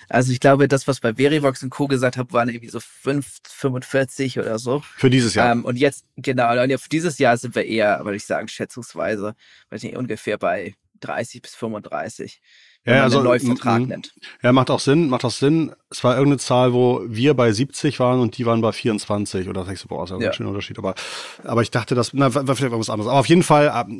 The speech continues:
Speaker 2: ähm, sind die Energiepreise, glaube ich, auch natürlich dort nochmal besonders niedriger. Ähm,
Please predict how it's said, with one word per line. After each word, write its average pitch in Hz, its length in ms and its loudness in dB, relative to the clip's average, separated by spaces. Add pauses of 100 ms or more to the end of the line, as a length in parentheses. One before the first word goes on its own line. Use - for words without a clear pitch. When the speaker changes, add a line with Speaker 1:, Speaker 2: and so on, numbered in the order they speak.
(160)
Speaker 2:
ähm, 123 220 2
sind 131 180 4
die 139 40 2
Energiepreise, 127 580 2
glaube 117 240 4
ich, 113 100 -2
auch 113 220 2
natürlich 113 380 0
dort 113 440 0
nochmal 104 480 0
besonders 107 400 -2
niedriger. 160 540 2 (540)
Ähm, 113 880 2